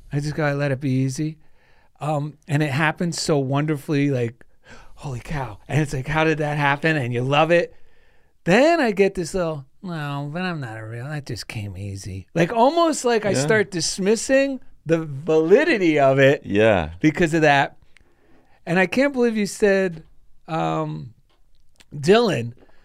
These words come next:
Speaker 1: because something was pointed out to me a while ago. They said, "Did you ever notice when either Dylan or John Lennon or any of the Beatles,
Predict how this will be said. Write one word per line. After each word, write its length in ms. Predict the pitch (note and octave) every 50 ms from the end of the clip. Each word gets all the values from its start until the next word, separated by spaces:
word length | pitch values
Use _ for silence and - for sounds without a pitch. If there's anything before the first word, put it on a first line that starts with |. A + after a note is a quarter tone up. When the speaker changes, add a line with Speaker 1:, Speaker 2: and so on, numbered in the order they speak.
| - - -
Speaker 1:
because 880 | - D3 D#3+ D#3 - E3+ E3+ D#3+ D#3+ D#3+ D#3 D3+ D3+ D3 C3+ - - - - - - - - - - _ _ _ _ _ _ _ _ _ _ _ _ _
something 400 | - - G3+ A3 C4+ C4+ C#4 B3
was 180 | A3 G3 F3 -
pointed 460 | - - G#3 G#3+ G3+ G3 F#3 E3+ E3
out 300 | E3 E3 F3 F#3 F#3 F#3 -
to 100 | - D#3
me 140 | D3+ D3
a 80 | C#3+ C#3+
while 420 | C#3 C#3+ D3 D#3 E3+ F3+ F#3 E3+
ago. 580 | C#3+ C#3+ C3+ B2+ C3 B2 A2+ A#2 A2+ A#2 B2 C3 _ - - _ _ _ _ - -
They 120 | - D3+ D#3+
said, 260 | D#3+ - G3+ F#3+ F3+
"Did 120 | F#3 G3+ C4
you 60 | E4
ever 180 | F#4+ G4+ G#4
notice 540 | D#4+ B3+ B3 B3 A#3+ A#3+ A#3+ A#3 A3+ - -
when 160 | F#3 F3+ F3
either 320 | F3 F3 E3+ D#3+ E3 D#3 D3
Dylan 640 | C#3 C3+ D#3+ E3 F3+ G3+ G#3 G#3+ G#3 G#3 G#3 G3 D3+
or 160 | D3 C#3 C#3
John 480 | C#3 C3+ D#3 D#3 D#3+ E3 E3+ E3+ E3
Lennon 480 | D#3+ D#3 D#3 D#3 D#3+ D#3+ D#3 D#3+ D#3 D3+
or 140 | C3 C3 C#3
any 260 | D#3+ E3+ F3+ F3 E3
of 80 | D#3+ D3+
the 60 | C#3
Beatles, 800 | B2+ B2+ C3+ C#3+ D#3+ D#3+ D#3 D#3 D#3+ D#3 D#3 D3 C#3+ - - -